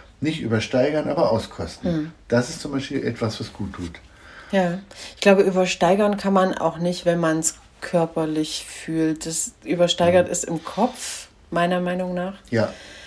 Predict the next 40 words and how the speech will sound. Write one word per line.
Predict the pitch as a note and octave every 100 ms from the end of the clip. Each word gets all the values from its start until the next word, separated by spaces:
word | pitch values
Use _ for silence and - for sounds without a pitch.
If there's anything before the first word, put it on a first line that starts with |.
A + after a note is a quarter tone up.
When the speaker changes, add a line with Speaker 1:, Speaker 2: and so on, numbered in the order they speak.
| - C3
Speaker 1:
Ja. | C3+
Speaker 2:
Äh, | D3+ E3
ist | F3 -
was, | F3
was | E3+
man | F3
Speaker 1:
Mhm. | E3
Speaker 2:
sich | A2+ A2
so | D#3+
einredet | - E3 G3 F3+ F#3+ G3 F#3+ F#3+ F#3
oder | E3 E3 D#3+ -
wo | E3 D#3
dann | D#3+ D#3+
auch | -
so | F3
ein | E3
bisschen | F3 F3+ E3
so | F3
ein, | E3 E3 E3 - - - - - - - -
ja, | C#3+
so | E3+
ein | F#3+
überdrehtes | F3 F3 - F3 F3+ F#3 -
Verhalten | F3 E3+ F3 - A3
draus | G3 F#3+ F#3+ -
entstehen | - F#3 F#3+ - G3 F#3+
kann. | - G3 F#3+
Aber | D#3+ F3 F3+
wenn | G3+
Speaker 1:
Ja. |
Speaker 2:
man | F#3+ F#3 F3+
wirklich | G3+ G#3+ G#3
so | G3 F#3+ F#3+ F#3+ - - -
das | - F#3
im | - F#3
Körper | F3+ G#3+ A3+ A#3 G3
empfindet, | D#3+ F3 A#3+ A#3+ A3+
so | F#3
eine | F3 F3
Zufriedenheit, | F3 - - B3 A3 G3 G3 F#3+ F#3+